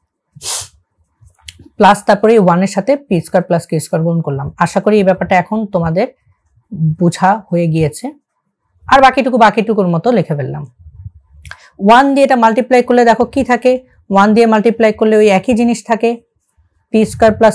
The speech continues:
কিউ স্কয়ারই থাকে, ঠিক আছে? আচ্ছা, এটা থাকলো, আর ওই পাশে হচ্ছে পি স্কয়ার প্লাস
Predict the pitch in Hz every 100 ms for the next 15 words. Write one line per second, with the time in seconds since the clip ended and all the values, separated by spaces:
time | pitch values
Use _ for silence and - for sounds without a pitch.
0 | - 226 220 - 220 220 214 208 220 220
1 | 233 254 190 156 _ _ _ - _ -
2 | - - - - - _ - - - -
3 | _ - 160 143 - 170 170 185 202 190
4 | 220 302 - - 170 170 170 208 214 208
5 | 226 208 - 220 214 202 - 202 202 214